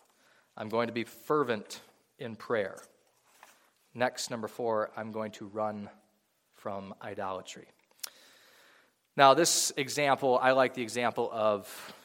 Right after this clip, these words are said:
Joseph, right? Because this is a time where he could have enjoyed his own pleasure, right? But he runs. He takes off. He, he, this is what God wants.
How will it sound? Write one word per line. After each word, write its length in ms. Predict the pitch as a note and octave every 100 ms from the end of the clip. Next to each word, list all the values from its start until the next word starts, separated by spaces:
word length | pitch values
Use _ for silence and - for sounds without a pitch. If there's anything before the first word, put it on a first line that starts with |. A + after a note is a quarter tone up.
| _
Joseph, 440 | - A2 - A2+ -
right? 240 | A2 A#2+ - - -
Because 260 | A#2 A#2+ A2
this 200 | A#2+ B2+
is 100 | A2+
a 40 |
time 420 | - B2+ A2+ A2+
where 520 | A2+ A2 G#2+ G#2+ G#2+ -
he 220 | - - C#3
could 240 | - B2+
have 220 | A2+ G#2+ - - - _ _ _
enjoyed 520 | D3 A2+ B2 A#2+ A#2+
his 180 | A#2 G#2+
own 200 | A2 A#2
pleasure, 380 | - A2 A2+ B2+ - _ _ _ _ _ _ _ _ _ _
right? 220 | A2 A2 - _ _ _ _
But 160 | A2+ -
he 160 | A#2
runs. 540 | G#2+ A2 G2 F#2+ - - _ _ _
He 100 | -
takes 300 | - A2 -
off. 320 | - - - _ _ _ _ _ _ _ _ _
He, 220 | B2 A#2
he, 260 | A#2 A#2+ A2+ - _
this 200 | C#3+ C#3
is 100 | A#2+
what 160 | A2
God 240 | A2 C#3+ E3
wants. 540 | G#2+ G2 A2+ - -